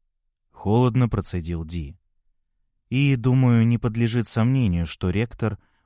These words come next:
увидит запись того, что произошло сегодня в этой комнате. Кристен вскинула голову и засмеялась.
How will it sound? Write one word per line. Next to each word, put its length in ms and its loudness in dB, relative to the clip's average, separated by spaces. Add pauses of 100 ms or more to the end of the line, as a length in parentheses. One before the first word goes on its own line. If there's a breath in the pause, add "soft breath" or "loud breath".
увидит 460 -2
запись 400 -2
того, 260 0
что 200 -4
произошло 600 -4
сегодня 720 -4 (160)
в 160 -6
этой 240 -2
комнате. 640 -6 (1300)
Кристен 500 0
вскинула 500 2
голову 520 0 (200)
и 100 -2
засмеялась. 840 -2